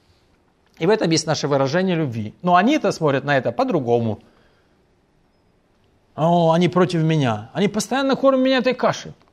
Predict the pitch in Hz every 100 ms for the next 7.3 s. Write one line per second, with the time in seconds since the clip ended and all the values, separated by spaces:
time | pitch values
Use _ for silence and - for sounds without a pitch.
0 | _ _ _ _ _ _ _ _ _ _
1 | 147 240 233 233 220 196 185 160 - _
2 | _ _ _ _ _ _ _ _ _ -
3 | 214 269 240 226 233 254 220 226 226 220
4 | 214 226 214 240 220 - 147 - - -
5 | - - - _ _ 151 _ _ _ _
6 | _ _ _ _ - 262 180 - - -
7 | _ _ -